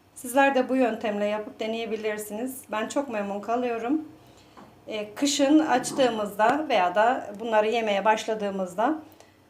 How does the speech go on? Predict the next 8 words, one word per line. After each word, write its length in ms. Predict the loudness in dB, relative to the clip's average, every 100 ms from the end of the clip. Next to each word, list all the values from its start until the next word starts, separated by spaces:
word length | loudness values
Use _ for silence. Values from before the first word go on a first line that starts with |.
| _ _ 2
tenceremizin 600 | 4 6 4 4 0 0
altına 520 | 0 0 0 2 2
soğanı 540 | 2 2 2 0 -2 -2
yapıp 440 | -2 0 0 -2 -14 _ -14 -12 -10 -12 -10 0
üzerine 480 | 4 6 4 2 4
de, 280 | 4 2 -6 _ _ _ -6
e, 300 | -2 0 0
fasulyeleri 760 | 0 -2 -2 0 2 0 -6